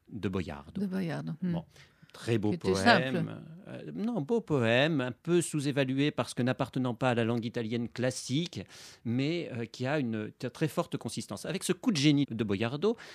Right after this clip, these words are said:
Speaker 1: qui fait d'Orlando un personnage, un paladin amoureux. Et, et ça, c'est très important. Il faut toujours se souvenir que l'Arioste poursuit en fait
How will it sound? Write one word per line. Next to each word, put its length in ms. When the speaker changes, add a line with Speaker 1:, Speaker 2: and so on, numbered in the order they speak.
Speaker 1:
qui 120
fait 300
d'Orlando 1080
un 100
personnage, 560
un 120
paladin 380
amoureux. 220
Et, 220
et 20
ça, 140
c'est 120
très 220
important. 320
Il 60
faut 100
toujours 400
se 40
souvenir 600
que 140
l'Arioste 960
poursuit 480
en 80
fait 460